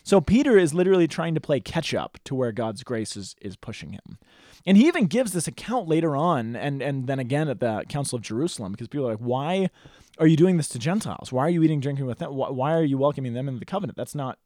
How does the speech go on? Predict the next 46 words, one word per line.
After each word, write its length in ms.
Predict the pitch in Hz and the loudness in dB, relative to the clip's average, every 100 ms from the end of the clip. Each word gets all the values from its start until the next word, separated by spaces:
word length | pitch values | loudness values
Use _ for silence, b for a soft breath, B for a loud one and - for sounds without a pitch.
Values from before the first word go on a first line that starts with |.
| _ - | _ -18
cool." 400 | - 117 82 95 b b b b b | -10 -8 -8 -12 b b b b b
And 160 | 160 143 | -6 -4
Peter's 380 | 214 202 143 120 | -2 0 0 -2
response, 500 | 123 - 180 - 143 | -8 -8 -8 -6 -4
his 120 | 123 | -6
defense 400 | 123 - 208 - | -8 -8 -8 -8
is, 140 | 123 | -10
"Look, 260 | 151 214 - _ b b b - | -6 -6 -6 _ b b b -4
I'm 140 | 175 | -2
just 260 | 190 190 127 | -2 -6 -4
doing 340 | 143 180 151 | -2 0 -2
what 140 | 123 - | -4 -6
God 200 | 113 117 | -6 -6
is 120 | 95 | -8
doing. 380 | 101 82 - - - | -12 -12 -14 -16 -6
I'm 120 | 135 | -4
just 360 | 127 175 131 | -2 -4 -4
do-, 160 | 135 143 | -2 -2
I'm 140 | 135 | -2
just 180 | 135 165 | -6 -8
trying 220 | - 151 143 | -6 -6 -4
to 60 | |
follow 280 | - 117 107 | -4 -4 -4
God's 360 | 101 85 76 - | -8 -10 -12 -16
lead." 300 | 65 - 90 _ b b | -18 -18 -20 _ b b
And 100 | 196 | 2
again, 160 | 202 156 | 2 0
that's 180 | 165 156 | -4 -8
a 40 | |
great 240 | 139 175 196 | -2 0 0
ecclesiology 840 | - 156 117 104 117 85 82 82 | -2 -4 -4 -4 -4 -4 -8 -14
as 100 | 98 | -14
to 80 | - | -12
what, 180 | 107 - | -10 -10
the 220 | 147 147 | -12 -12
church 220 | - 185 | -8 -6
doesn't 220 | 160 143 127 | -4 -6 -6
make 320 | 143 127 - | -4 -4 -4
up 200 | 113 - | -6 -6
doctrine. 500 | 110 82 - 55 62 | -8 -8 -12 -16 -14
The 60 | 104 | -12
church 200 | 135 - | -10 -10
doesn't 220 | 117 101 | -12 -10
make 260 | 117 113 | -8 -6
up 120 | 107 - | -8 -6
dogma. 460 | 120 123 87 87 | -6 -6 -10 -14